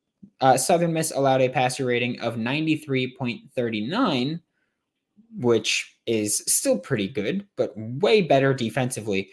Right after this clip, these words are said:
for Southern Miss. Also, when you consider that Southern Miss was targeted more downfield and the yardage was, was pretty close, uh, touchdown and interception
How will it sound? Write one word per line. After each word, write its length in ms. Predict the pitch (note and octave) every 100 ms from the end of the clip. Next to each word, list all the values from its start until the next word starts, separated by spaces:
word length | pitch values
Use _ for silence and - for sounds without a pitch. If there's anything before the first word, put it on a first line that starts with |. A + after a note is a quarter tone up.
| _
for 160 | - A2+
Southern 380 | - A#2 G#2+ A2+
Miss. 280 | C#3+ C3 A#2+
Also, 320 | D#3+ D#3+ D3+
when 100 | C3+
you 100 | B2+
consider 300 | A#2+ C3 B2
that 180 | A2 -
Southern 300 | F#3 E3+ C#3
Miss 180 | C3+ A#2
was 200 | G#2 -
targeted 640 | - C3+ F#3+ D#3+ A#2 G2 -
more 300 | A2 G#2 G2+
downfield 720 | G#2 F#2+ F2+ - F#2+ G2 B2+ - _ _ _ _ _ _
and 440 | A#2 A2+ A2 G#2+ - -
the 140 | A2+
yardage 440 | A#2 B2 C3+ B2+ G#2+
was, 160 | G2
was 240 | G2 F#2+ F#2+
pretty 280 | - G2 F2+
close, 640 | - F3 E3+ D#3+ - - _ _ -
uh, 300 | A2 G#2+ G2 -
touchdown 480 | - C#3 - B2+ A#2+
and 140 | A2
interception 760 | G#2+ G#2 G#2+ G#2+ G2+ - -